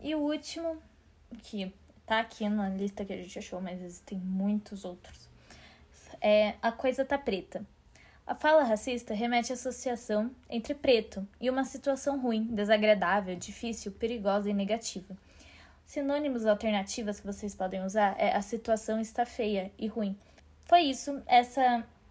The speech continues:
é a lista que achamos, mas existem muitas outras pela internet que vocês podem achar, porque existem muitas outras palavras que ninguém sabe.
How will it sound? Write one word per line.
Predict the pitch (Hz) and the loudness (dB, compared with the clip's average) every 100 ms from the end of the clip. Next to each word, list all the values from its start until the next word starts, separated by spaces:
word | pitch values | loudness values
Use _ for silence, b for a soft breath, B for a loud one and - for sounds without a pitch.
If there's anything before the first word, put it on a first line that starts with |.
| _ - - | _ -20 2
é | 240 220 | 6 6
a | |
lista | 220 226 - | 4 -2 -6
que | 220 214 | -8 -6
achamos, | 208 214 208 208 214 | -4 -4 -2 -2 -2
mas | 202 196 196 | -2 0 -2
existem | 208 202 202 214 | -4 -6 -4 -2
muitas | 214 220 247 | -2 -2 -4
outras | 214 208 208 | -6 -6 -8
pela | 208 196 | -6 -4
internet | 202 202 190 196 | -4 -4 -4 -6
que | - | -12
vocês | - 202 | -16 -12
podem | - 180 202 196 | -8 -4 -2 -4
achar, | 202 - 180 | -4 -8 -8
porque | - | -10
existem | 175 180 - 185 | -10 -10 -10 -8
muitas | 190 208 220 202 202 208 190 | 0 2 4 2 0 -8 -10
outras | 185 - | -12 -16
palavras | - 196 185 180 202 - - | -8 -2 -2 -2 -8 -14 -20
que | - 196 180 175 - - b b b b b - 320 | -12 -10 -10 -12 -14 -20 b b b b b -16 -8
ninguém | 320 320 285 | 2 2 2
sabe. | - 233 220 233 | 2 4 4 0